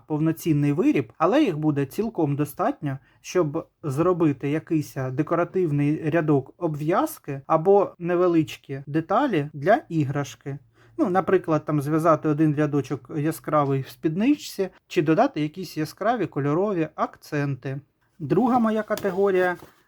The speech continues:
це такі короткі ниточки п'ять-сім сантиметрів. Вони ідеально підходять як маркери початку рядка у всіх моїх нових проєктах.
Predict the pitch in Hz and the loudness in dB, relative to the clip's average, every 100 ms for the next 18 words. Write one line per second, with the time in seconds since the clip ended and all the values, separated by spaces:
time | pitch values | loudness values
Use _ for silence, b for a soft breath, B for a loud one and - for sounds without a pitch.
0 | B _ - - 185 156 151 _ - 170 | B _ -18 -2 0 0 -4 _ -10 -8
1 | 180 - 180 180 160 - 143 151 _ _ | -8 -4 0 2 0 -4 -10 -10 _ _
2 | _ _ _ _ _ _ _ _ _ _ | _ _ _ _ _ _ _ _ _ _
3 | _ _ _ _ _ - 180 165 175 - | _ _ _ _ _ -6 -4 0 -2 -2
4 | - 147 - 170 151 - - 160 139 - | -2 -2 0 0 0 -2 -4 -2 -2 -6
5 | _ _ _ - 170 160 226 294 349 294 | _ _ _ -8 -6 -4 0 2 0 -2
6 | 294 - b b - 165 240 320 294 247 | -6 -8 b b -2 2 4 2 -2 -6
7 | 226 226 175 156 151 143 160 - 151 139 | -2 2 4 4 2 0 -6 -6 -4 -2
8 | 135 160 160 160 147 139 143 139 156 - | -2 -4 -6 -2 0 -2 -6 -6 -6 -2
9 | 151 139 - 143 143 - 277 330 - _ | -2 -2 -4 -6 -6 -6 -4 -4 -8 _
10 | _ _ 170 156 - 320 - _ _ 151 | _ _ -6 -6 0 -2 -2 _ _ -2
11 | 151 135 127 156 151 220 320 - _ _ | 0 0 -4 -2 2 2 0 -6 _ _
12 | _ _ _ 170 185 147 139 - 135 - | _ _ _ 0 2 2 -2 -8 -14 -14